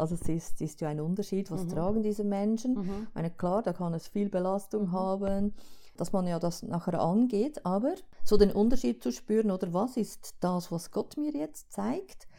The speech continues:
Speaker 1: was die Menschen tragen und ich kann freisetzen.
Speaker 2: Mhm.
Speaker 1: Das ist für mich zum Beispiel, äh, wie ich das ändern kann, dass ich bete und freisetze über den Menschen, was, was Gott sieht.
Speaker 2: Mhm.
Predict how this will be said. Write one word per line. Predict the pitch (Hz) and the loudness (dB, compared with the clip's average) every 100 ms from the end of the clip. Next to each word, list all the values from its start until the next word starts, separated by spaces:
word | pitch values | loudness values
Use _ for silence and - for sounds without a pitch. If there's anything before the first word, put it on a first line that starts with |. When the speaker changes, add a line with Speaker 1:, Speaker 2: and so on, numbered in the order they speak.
| - - | -18 -8
Speaker 1:
was | 180 - | -2 0
die | 170 | 2
Menschen | 170 170 170 | 2 0 -2
tragen | - 190 202 202 | 0 0 2 0
und | 180 180 | -2 -4
ich | 175 | -6
kann | - 175 175 - | -2 0 -2 -4
freisetzen. | - 185 175 175 214 - 269 - 370 392 - 196 | -8 -4 0 2 0 0 -4 -4 -12 -12 -12 -10
Speaker 2:
Mhm. | 170 180 208 | -8 -8 -6
Speaker 1:
Das | - 233 | -2 0
ist | 247 | 0
für | - | 2
mich | 226 240 | 2 2
zum | 226 202 | 0 2
Beispiel, | 196 214 - 233 233 247 - - - - - | 0 0 0 2 2 0 -6 -20 -20 -20 -6
äh, | 190 185 | 0 2
wie | 196 | 2
ich | 214 | 0
das | 220 196 | -2 0
ändern | 180 226 240 240 | 2 4 2 0
kann, | - 220 349 392 | 0 -2 -2 -4
dass | 220 196 | -2 0
ich | 185 - - - - - - - | -2 -4 -10 -2 -2 -4 -12 2
bete | 190 220 285 - 311 330 - | 4 4 2 -2 -2 -2 -2
und | 170 | -2
freisetze | - 180 196 226 269 254 247 240 | -2 -4 -2 -2 -4 -6 -4 -2
über | 214 | -2
den | 208 208 | 0 0
Menschen, | 202 220 226 233 180 | 2 0 2 0 0
was, | 170 170 - | -2 -4 -8
was | 160 - | -12 -6
Gott | 143 - - | -4 -4 -6
sieht. | - 320 381 - - - | -6 -6 -6 -14 -14 -12
Speaker 2:
Mhm. | 180 175 190 | -10 -10 -10